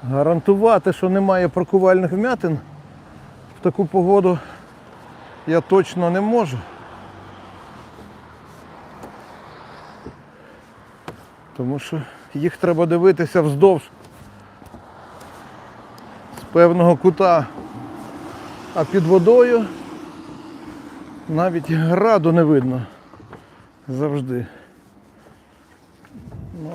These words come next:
але як можна, так подивлюсь, наскільки можливо. Так і так не дають кудись поїхати на машині.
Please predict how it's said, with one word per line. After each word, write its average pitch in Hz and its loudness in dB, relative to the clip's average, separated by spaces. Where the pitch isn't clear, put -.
але 160 -8
як 160 -8
можна, 170 -4
так 156 -8
подивлюсь, 151 -2
наскільки 143 -6
можливо. 139 -4
Так 151 -6
і 156 -8
так 170 -4
не 165 0
дають 170 2
кудись 156 0
поїхати 190 -2
на 180 -2
машині. 175 -2